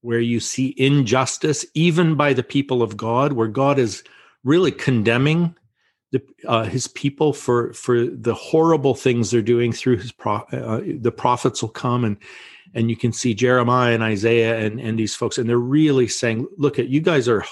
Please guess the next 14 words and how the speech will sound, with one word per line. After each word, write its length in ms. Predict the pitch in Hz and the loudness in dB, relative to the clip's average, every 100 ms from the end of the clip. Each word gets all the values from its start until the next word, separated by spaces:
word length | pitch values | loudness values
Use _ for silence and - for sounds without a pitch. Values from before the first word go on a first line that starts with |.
| - | -16
horrible. 760 | - - 143 131 113 92 85 - | -16 0 2 4 2 -2 -10 -4
You're 120 | 117 | -4
horrible 520 | - 247 226 185 143 | -2 2 2 2 -2
people. 500 | - - 139 - 98 - - - _ - | -4 -6 -6 -6 -10 -12 -20 -20 _ -4
Um, 340 | 131 123 117 101 _ _ - - - | 0 0 0 -4 _ _ -20 -20 -4
look 240 | 160 175 | -2 0
what 120 | 185 | -2
you're 100 | 147 | 0
doing." 220 | 139 151 - - - | 0 0 -4 -10 -2
Well, 260 | 147 143 - _ | -2 -2 -8 _
even 400 | 185 208 214 202 | 0 2 4 2
those 320 | 165 175 208 - | 4 4 2 -2
passages 760 | - 160 180 175 117 123 - _ | -4 -2 0 -4 -2 -2 -4 _
prefigure 1000 | - - 185 175 - 196 170 98 87 160 | -8 0 0 0 0 -2 0 -2 -4 -8